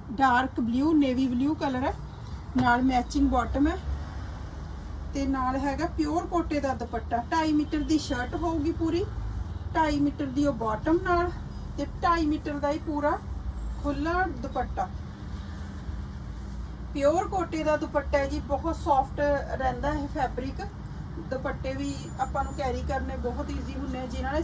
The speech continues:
ਸਿਰ ਤੇ ਵੀ ਲੈਣਾ ਹੁੰਦਾ ਤਾਂ ਵੀ ਆਪਾਂ ਨੂੰ ਬਹੁਤ ਸੌਖੇ ਆ ਜੀ ਸਿਰ ਤੇ ਲੈਣੇ ਇਹ। ਇਹ ਦੇਖੋ, ਇਹ ਹੈਗਾ ਅੱਜ ਦਾ ਆਪਣਾ ਪਹਿਲਾ ਸੂਟ। ਪ੍ਰਾਈਸ ਹੈਗਾ ਟਵੈਂਟੀ ਫਾਈਵ ਹੰਡਰਡ। ਅੱਜ ਦੇ ਸੂਟਾਂ ਦਾ ਪੱਚੀ ਸੌ ਪ੍ਰਾਈਸ ਹੈ ਜੀ। ਇਹ ਬਲੂ ਕਲਰ ਦਿਖਾਇਆ, ਇਹਦੇ ਨਾਲ ਦਾ ਹੀ ਸੇਮ ਆਪਣੇ ਕੋਲ ਬਲੈਕ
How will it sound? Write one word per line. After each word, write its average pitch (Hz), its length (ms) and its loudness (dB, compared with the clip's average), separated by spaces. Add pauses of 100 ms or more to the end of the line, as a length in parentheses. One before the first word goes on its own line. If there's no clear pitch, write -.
ਸਿਰ 254 140 -2 (100)
ਤੇ 262 80 2
ਵੀ 262 140 -4
ਲੈਣਾ 254 240 -4
ਹੁੰਦਾ 262 360 -2
ਤਾਂ 254 200 2
ਵੀ 254 200 -6
ਆਪਾਂ 247 300 -2
ਨੂੰ 247 140 -4 (460)
ਬਹੁਤ 277 400 -2
ਸੌਖੇ 294 380 -2
ਆ 247 60 -4
ਜੀ 233 120 -8
ਸਿਰ 233 220 2 (120)
ਤੇ 233 80 2
ਲੈਣੇ 214 280 -2
ਇਹ। 226 360 -6
ਇਹ 240 60 -4
ਦੇਖੋ, 254 320 -4
ਇਹ 269 160 -4
ਹੈਗਾ 285 280 0
ਅੱਜ - 100 -2
ਦਾ 269 100 -2
ਆਪਣਾ 269 240 0
ਪਹਿਲਾ 240 380 2
ਸੂਟ। 330 240 0 (400)
ਪ੍ਰਾਈਸ 294 400 2
ਹੈਗਾ 330 240 2
ਟਵੈਂਟੀ 339 440 2 (100)
ਫਾਈਵ 254 320 0
ਹੰਡਰਡ। 247 240 -4 (100)
ਅੱਜ 254 220 -2
ਦੇ 330 100 2
ਸੂਟਾਂ 330 380 0
ਦਾ 349 100 2
ਪੱਚੀ 339 360 2
ਸੌ 349 180 0
ਪ੍ਰਾਈਸ 214 360 -2
ਹੈ 202 80 -4
ਜੀ। - 160 -8 (400)
ਇਹ 294 200 0
ਬਲੂ 294 340 0
ਕਲਰ 349 260 2
ਦਿਖਾਇਆ, 311 400 2
ਇਹਦੇ 294 380 -2
ਨਾਲ 339 280 2
ਦਾ 302 80 2
ਹੀ 320 120 4
ਸੇਮ 311 340 2
ਆਪਣੇ 311 240 0
ਕੋਲ 294 160 0
ਬਲੈਕ 240 300 0